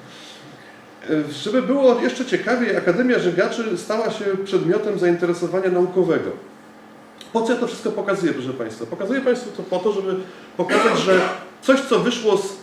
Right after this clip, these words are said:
właśnie bloga, czyli prywatnego zainteresowania kogoś czymś, stało się niepostrzeżenie instytucją. A jeszcze do tego stało się przedmiotem badań naukowych socjologów. To jest książka, która tu leży przede mną,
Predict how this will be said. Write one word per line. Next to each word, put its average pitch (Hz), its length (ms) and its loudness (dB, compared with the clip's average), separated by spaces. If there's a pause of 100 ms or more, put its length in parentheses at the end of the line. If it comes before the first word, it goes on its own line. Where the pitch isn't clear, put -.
właśnie 240 460 2
bloga, 170 560 2
czyli 143 220 -8
prywatnego 202 600 0
zainteresowania 185 880 0
kogoś 123 360 0 (340)
czymś, 151 420 2 (480)
stało 269 320 0
się 262 100 -2
niepostrzeżenie 254 680 0
instytucją. 285 640 -2 (840)
A 190 260 4 (240)
jeszcze 240 300 0
do 226 100 -2
tego 233 240 2
stało 226 300 -4
się 233 100 -4
przedmiotem 208 540 -4
badań 202 280 2
naukowych 190 460 0 (220)
socjologów. - 640 -4
To 285 60 -4
jest 277 120 -4
książka, 254 360 -2
która 185 240 -4
tu 196 160 -8
leży 170 160 -2
przede 139 280 -4
mną, 190 200 2